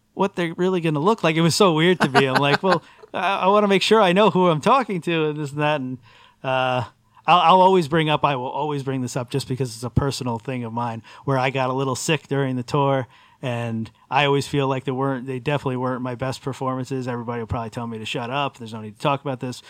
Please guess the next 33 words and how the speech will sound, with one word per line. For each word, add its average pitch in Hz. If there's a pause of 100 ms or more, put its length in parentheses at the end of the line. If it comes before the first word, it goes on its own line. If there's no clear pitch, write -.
(180)
But 160 (140)
hey, 185
I'm 156
going 175
on 156
record 143
that 127
I 131
was, 131 (260)
I -
was 196
not 175
feeling 156
great. 131 (400)
But 156 (180)
it 156
was 147
a 156
great 151
tour 160
to 143
be 135
on, 135
and 127
I, 135
I 143
wish 147
I 143
had 135 (360)
performed 151
a 143
little 151
better. 175